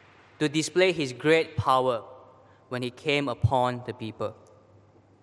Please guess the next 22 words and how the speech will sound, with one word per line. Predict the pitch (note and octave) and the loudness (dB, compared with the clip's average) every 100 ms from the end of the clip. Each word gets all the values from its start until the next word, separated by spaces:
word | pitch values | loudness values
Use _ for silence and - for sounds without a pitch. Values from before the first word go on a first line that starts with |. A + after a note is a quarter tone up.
| _ _ _ _ _ _ _ _ _ _ _ - | _ _ _ _ _ _ _ _ _ _ _ 0
So | G#3+ | 4
we | G#3+ F3 | 6 4
see | A3 | 4
that | F#3 | 4
there | D3+ D3 | 6 2
was | D3 | 2
great | B2+ D3 F#3 F3+ | 0 4 4 4
power | D#3+ D3+ D#3+ | 2 4 2
from | C#3 | 0
the | C3+ | -4
Holy | D3+ D3 D3 | 0 -2 -2
Spirit, | - D3 D3+ - - - - - | -2 0 0 0 -14 -18 -14 -4
as | B2 | -4
indicated | - C#3 C#3 C#3+ C3+ C#3+ | -2 -4 -2 0 0 0
by | B2 | 0
the | A#2 | -4
great | A2+ C#3 C3+ | -2 -2 -2
sound | - C3 C3 | 0 0 0
and | B2 | -6
the | A2+ | -10
fire-like | - A#2+ B2 B2 A2 | -4 -2 -2 -4 -6
appearance. | - - A#2+ A#2 A2 - | -10 -10 -8 -8 -10 -20